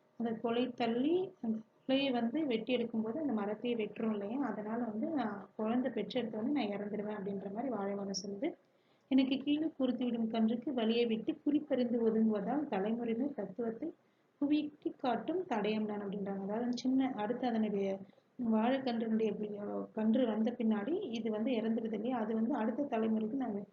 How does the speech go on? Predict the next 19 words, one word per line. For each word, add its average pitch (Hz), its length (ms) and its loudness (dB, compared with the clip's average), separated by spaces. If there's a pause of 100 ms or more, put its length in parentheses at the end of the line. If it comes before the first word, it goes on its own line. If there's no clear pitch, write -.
(400)
வழி 220 240 2
விடுறேன், 208 540 0
இதனால 226 380 -2
தான் 285 160 0
வாழையடி 220 440 2
வாழையாக 196 540 0 (140)
அப்படின்னு 196 280 -4
சொல்லி 208 280 -4
ஒரு 220 240 0 (840)
புகழ் 269 220 2
எனக்கு 220 280 0
வந்தது 202 380 -4
அந்த 208 140 -2
பூ-, 208 300 -4 (380)
பூ-, 220 360 0
பூமியில 214 500 2
அப்படின்னு 196 320 0
சொல்றாங்க. 190 380 -4
அடுத்து, 254 320 2